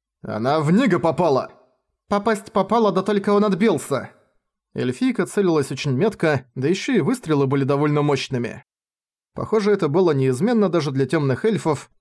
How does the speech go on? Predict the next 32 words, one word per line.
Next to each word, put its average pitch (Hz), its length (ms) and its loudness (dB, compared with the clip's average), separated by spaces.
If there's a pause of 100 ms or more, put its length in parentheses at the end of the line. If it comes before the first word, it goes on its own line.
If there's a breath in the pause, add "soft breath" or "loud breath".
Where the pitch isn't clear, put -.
(120)
однако, 190 360 -2
несмотря 156 420 0
на 170 100 2
расстояние, 147 560 0
прочность 214 460 -4
отбивавшего 139 640 -2
Нига 156 360 2
вызывала 135 440 0
восхищение. 135 840 -2 (560)
Паучок, 117 460 -2
сидевший 202 420 -2
на 170 100 0
плече, 143 360 -2
никогда 139 360 -2
с 202 120 -4
него 147 180 2
не 127 140 0
падал, 165 440 2 (260 soft breath)
и 277 100 -2
не 190 100 4
меньше 196 320 2
впечатляло 139 640 -2
то, - 180 -4
как 151 160 -4
он 175 140 0
сейчас 135 280 -2
двигал 143 340 0
лапами. 139 520 -2 (680)
«Щекотно 143 680 -2
же! 101 380 -8
Хорош 180 420 0
уже!» 131 340 0